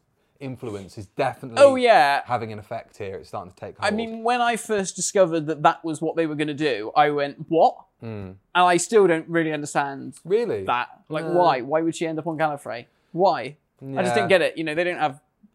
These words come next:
Speaker 2: humans there. I guess that it's more for the Doctor to sort of influence Time Lords and be like, "Look, you know,
Speaker 1: You
Speaker 2: there's,
Speaker 1: need a
Speaker 2: we
Speaker 1: bit of
Speaker 2: need to,"
Speaker 1: humanity in
Speaker 2: yeah,
Speaker 1: there.
Speaker 2: you know. So I can, you know, I guess having not seen it, because we
Speaker 1: Mm.
Speaker 2: can't see it,
Speaker 1: Mm.
Speaker 2: we can't really see how it would have paid off.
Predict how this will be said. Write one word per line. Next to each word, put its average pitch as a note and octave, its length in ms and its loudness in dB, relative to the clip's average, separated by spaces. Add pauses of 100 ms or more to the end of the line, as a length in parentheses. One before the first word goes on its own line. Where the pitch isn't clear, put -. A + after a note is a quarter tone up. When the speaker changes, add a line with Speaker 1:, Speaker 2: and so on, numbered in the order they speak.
Speaker 2:
humans C3 340 -10
there. B2+ 180 0
I G3+ 80 2
guess G#3+ 240 -2
that F#3 160 -4
it's F3 100 -10
more F3+ 160 -2
for - 80 -14
the D3+ 60 -10
Doctor D#3 320 -4
to C#3+ 120 -16
sort C#3+ 180 -6
of C#3 60 -14
influence C#3 400 -14
Time C3+ 280 -8
Lords A#2 180 -16
and A#2+ 60 -20
be B2 80 -16
like, B2+ 160 -8
"Look, - 180 -12
you B2 80 -14
know, F2 80 -10
Speaker 1:
You - 80 -14 (360)
Speaker 2:
there's, B2+ 140 -10
Speaker 1:
need A2+ 160 -8
a - 40 -6
Speaker 2:
we D#3+ 80 -4
Speaker 1:
bit - 20 -4
of E3+ 60 -6
Speaker 2:
need F3+ 100 -6
to," C#3 60 -8
Speaker 1:
humanity G2 320 -10
in - 80 -12
Speaker 2:
yeah, G#3+ 260 0
Speaker 1:
there. D3 100 0
Speaker 2:
you D#3+ 120 -8
know. A#2+ 100 -10 (360)
So A#3 100 0
I A#3 80 6
can, A#3 260 -6 (200)
you F3+ 120 -4
know, - 40 -12 (240)
I G#3+ 100 6
guess A#3 340 -2 (1600)
having G#3 340 2
not G#3 260 0
seen E3+ 340 -2
it, - 180 -6 (100)
because G#2+ 240 -8
we G2 60 -6
Speaker 1:
Mm. F#2+ 40 -12
Speaker 2:
can't D#3+ 240 0
see E3 240 -6
it, E3+ 140 -10
Speaker 1:
Mm. G#2 280 -14
Speaker 2:
we D3+ 160 -10
can't D3+ 260 -4
really C#3 160 -10
see C#3 180 -10
how C3 180 -6
it F#2 60 -10
would A#2+ 100 -12
have - 100 -20
paid B2 240 -8
off. G#2+ 160 -10